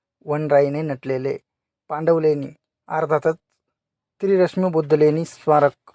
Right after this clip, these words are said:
नाशिक येथे. डोंगराच्या कुशीत वसलेले हे ठिकाण मनमोहक वृक्षसंपदेने भरलेले आहे.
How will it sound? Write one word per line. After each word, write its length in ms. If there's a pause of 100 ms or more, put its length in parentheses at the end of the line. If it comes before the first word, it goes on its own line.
(560)
नाशिक 380
येथे. 220 (4000)
डोंगराच्या 420
कुशीत 300
वसलेले 400
हे 120
ठिकाण 300
मनमोहक 480
वृक्षसंपदेने 920
भरलेले 420
आहे. 220